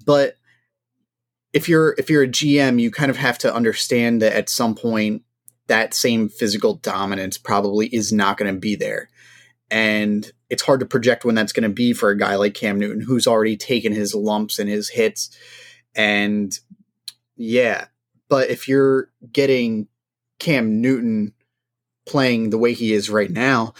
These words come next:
you have to think that you're gonna have to pay up at least a bit. Um, does that make sense?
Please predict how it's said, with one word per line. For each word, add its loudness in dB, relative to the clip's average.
you 0
have 0
to -4
think -2
that -4
you're -2
gonna -2
have -6
to 0
pay 4
up -2
at -2
least -2
a -4
bit. -2
Um, -4
does -6
that 4
make 0
sense? -2